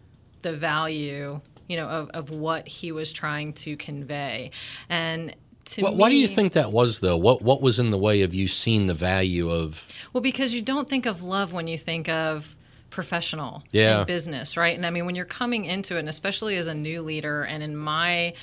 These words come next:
Speaker 1: position in a public company where it's, you know, very, if you will, stuffy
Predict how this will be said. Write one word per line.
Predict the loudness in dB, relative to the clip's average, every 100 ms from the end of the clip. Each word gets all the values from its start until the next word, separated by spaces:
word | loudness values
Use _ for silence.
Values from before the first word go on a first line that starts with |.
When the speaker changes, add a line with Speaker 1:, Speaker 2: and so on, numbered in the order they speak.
| -18 -20 -10
Speaker 1:
position | -6 -4 -4 -4 -6 -8
in | -8 -8 -8 -10
a | -12
public | -8 -6 -6 -6
company | -6 -8 -6 -6 -6 -8 -10 -8
where | -4 -2
it's, | -4 -4 -4 -6 -8
you | -8 -6
know, | -6 -8
very, | -10 -6 -4 -2 -2 -2 -2 -2 -2 -4 -6 -14 -12 -8
if | -8 -6
you | -6
will, | -4 -2 -2 -4 -6
stuffy | -8 -6 -8 -8 -10